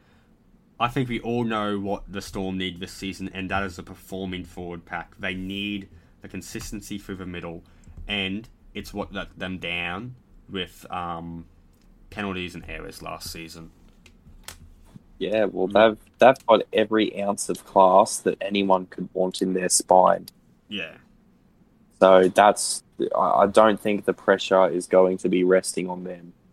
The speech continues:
Speaker 2: I think it's gonna come down to those forwards filleting a platform, because the reality is the spine with, uh, at, at full health, the spine with Pappenhausen,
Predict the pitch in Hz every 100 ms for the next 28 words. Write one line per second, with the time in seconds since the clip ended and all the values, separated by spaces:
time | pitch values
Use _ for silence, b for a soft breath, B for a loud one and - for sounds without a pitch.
0 | _ _ 92 101 95 98 - 98 95 98
1 | 95 95 95 95 95 92 - 95 90 92
2 | - - 92 95 92 - 92 78 - -
3 | - - 101 - 107 110 117 104 95 95
4 | 95 - 90 - - 110 113 101 95 82
5 | - _ _ _ _ _ _ _ _ _
6 | _ _ _ - 98 87 98 87 113 107
7 | - - 101 95 85 90 - 113 - 120
8 | 113 107 - 113 107 110 107 107 101 98
9 | 95 92